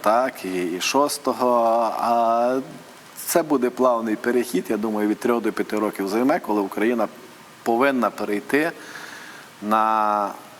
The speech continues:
новий стиль святкування, е, свят. Різдвяних, потім Великодних і всіх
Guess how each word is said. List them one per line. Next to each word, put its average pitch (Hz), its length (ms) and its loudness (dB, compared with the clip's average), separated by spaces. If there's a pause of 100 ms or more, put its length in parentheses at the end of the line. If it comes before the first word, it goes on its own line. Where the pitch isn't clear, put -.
(100)
новий 113 500 2
стиль 127 340 -2
святкування, 101 880 -2 (680)
е, 92 480 0 (500)
свят. 98 440 0 (760)
Різдвяних, 123 640 0
потім - 300 -10
Великодних 113 760 0
і 113 80 0
всіх 131 260 0